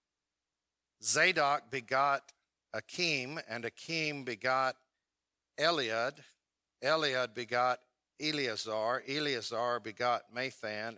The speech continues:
and Mathan begot Jacob, and Jacob begot Joseph,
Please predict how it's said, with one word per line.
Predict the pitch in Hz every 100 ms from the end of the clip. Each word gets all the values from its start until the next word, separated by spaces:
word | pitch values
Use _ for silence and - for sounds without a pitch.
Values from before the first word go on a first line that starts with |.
| 92
and | 101
Mathan | 104 123 123 110 104 104 107 107 _ _ _ _ _ _ _ -
begot | 104 117 113 -
Jacob, | - 151 165 160 117 113 131 - _ _ _ _ _ _ _ _ -
and | 92
Jacob | - 151 170 - 160
begot | 123 123 139 139 135
Joseph, | - 151 151 - - - - -